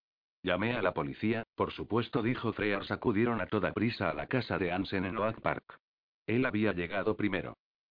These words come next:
Su Range Rover estaba aparcado fuera. La casa estaba ardiendo. Cuando las llamas se extinguieron,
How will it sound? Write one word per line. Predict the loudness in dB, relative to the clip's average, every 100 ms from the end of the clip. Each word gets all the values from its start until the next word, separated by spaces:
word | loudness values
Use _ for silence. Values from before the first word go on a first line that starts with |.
| _
Su | -6 0
Range | 2 0 0 0
Rover | 2 2 0
estaba | 0 2 2 2
aparcado | 2 -2 0 0 0 -2
fuera. | 0 -2 -2 -12 _ _ _ _
La | -4 -2
casa | 0 -2 -2
estaba | 0 0 2 0
ardiendo. | 0 -2 -2 -6 -12 _ _ _ _ -2
Cuando | 0 2 0
las | -2 -2
llamas | 0 0 -2
se | -2
extinguieron, | -4 -2 -2 2 2 4 0